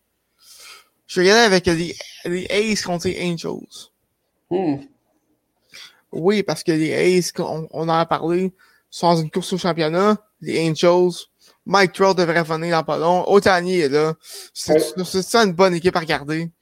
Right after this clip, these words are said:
Speaker 1: Donc, euh, je vais, je vais parler de ça.
Speaker 2: Oui.
Speaker 1: Donc, euh, c'était,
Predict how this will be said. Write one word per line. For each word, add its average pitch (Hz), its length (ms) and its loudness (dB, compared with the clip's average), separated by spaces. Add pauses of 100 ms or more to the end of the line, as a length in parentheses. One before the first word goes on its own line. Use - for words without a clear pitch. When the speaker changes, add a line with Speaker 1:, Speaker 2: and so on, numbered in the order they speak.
(340)
Speaker 1:
Donc, 143 260 -6
euh, 143 380 -4
je 180 100 -2
vais, 190 140 4
je - 40 -4
vais 202 60 -2
parler 220 160 4
de 175 100 0
ça. 160 180 -10 (840)
Speaker 2:
Oui. 175 140 0
Speaker 1:
Donc, 220 260 2
euh, 226 320 8
c'était, 254 400 2